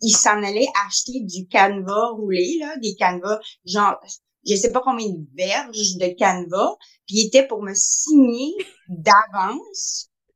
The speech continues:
euh, du canevas pour que, éventuellement, ben, j'aille plein de canevas signés de lui, tu sais. Sur le coup, j'ai fait comme, « Ben non, papa, ça n'a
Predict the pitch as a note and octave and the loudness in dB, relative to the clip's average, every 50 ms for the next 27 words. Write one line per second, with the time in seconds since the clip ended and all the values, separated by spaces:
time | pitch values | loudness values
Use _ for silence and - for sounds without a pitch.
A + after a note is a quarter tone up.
0 | _ _ - - E3+ F#3 E3+ - - - F#3 - - - - C4+ G#3+ G3+ G3+ G3 | _ _ 2 6 8 10 8 8 6 -2 -4 -4 -4 0 2 2 2 2 0 -4
1 | F3+ E3+ E3+ G3 G3+ A3 D4 F#4 G#4 _ _ _ _ _ _ - A#3 A3+ A3 A3 | -8 -8 -8 -6 -4 -2 -2 -4 -6 _ _ _ _ _ _ -4 -2 -2 -2 -2
2 | - A#3+ G#3 F#3+ - - F3 A3+ C4 A#3+ B3 A#3+ A#3 A3+ - - A#3 G#3+ G3 F3+ | 0 2 2 2 2 0 0 0 2 2 2 2 0 -2 -6 -6 -6 -4 -4 -4
3 | F3 F3+ F#3+ G#3 A3+ A#3 G#3+ F3+ E3+ E3+ E3 - - E3 - F#3 F#3 F#3+ G3 F#3+ | -4 -2 0 0 0 0 0 -2 -2 -2 -4 -4 -6 -6 -4 -4 -4 -4 -6 -10
4 | - _ G#3+ G3+ G#3 G#3+ G#3 A3 G3 F3+ F3+ E3+ D#3+ F3+ G3 G#3 - - - - | -14 _ -8 -6 -6 -6 -4 -2 -2 -2 -2 -2 -4 -4 -2 2 4 4 4 4
5 | G3 F#3+ F3+ F3 E3+ F3+ F3+ E3+ F3 E3+ D#3 D#3+ D#3 D3+ C#3+ - - _ - - | 2 0 0 -2 -2 -6 -6 -4 -2 -2 -2 -2 -4 -6 -6 -8 -8 _ -6 -6
6 | - B3+ - - - _ - - - - - - - - - - _ _ _ _ | -6 -6 -10 -16 -18 _ -14 -12 -8 -6 -6 -6 -8 -10 -16 -20 _ _ _ _
7 | _ - - - - - C4+ B3+ C4 B3+ - - A#4+ - - - D#4+ A#3+ A3 - | _ 4 6 8 8 8 8 8 8 6 4 0 -6 -4 -2 -2 -2 -2 -2 -6
8 | B3 A#3+ - - B3 A3 G#3 G3+ G3+ G3+ F#3+ F3 - - _ _ _ _ _ _ | -12 -10 -8 -4 -2 -2 -2 -4 -6 -8 -12 -12 -14 -16 _ _ _ _ _ _
9 | _ _ _ _ _ - F#3 F3+ F3+ F3+ F3+ F#3+ G#3+ F#3+ D#3 C#3 - D3+ - - | _ _ _ _ _ 6 6 6 6 4 -2 -4 -4 -4 -4 -6 -8 -14 -14 -6
10 | - D#3+ C#3+ A#2+ - - - - - | -4 -4 -4 -4 -6 -12 -16 -18 -18